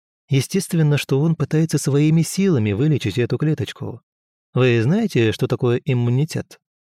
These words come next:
Это способность организма сопротивляться болезням и самовосстанавливаться. Без иммунитета человечество не смогло бы выжить.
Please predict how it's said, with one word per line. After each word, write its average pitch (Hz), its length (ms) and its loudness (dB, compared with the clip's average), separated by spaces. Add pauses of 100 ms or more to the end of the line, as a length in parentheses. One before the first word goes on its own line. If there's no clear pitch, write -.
(120)
Это 151 240 2
способность 139 520 0
организма 131 500 2
сопротивляться 147 800 0
болезням 107 580 0
и 123 140 -2
самовосстанавливаться. 117 1200 -2 (460)
Без 139 320 0
иммунитета 127 800 0
человечество 131 580 0
не 127 120 0
смогло 127 420 0
бы 98 120 -2
выжить. 104 420 -4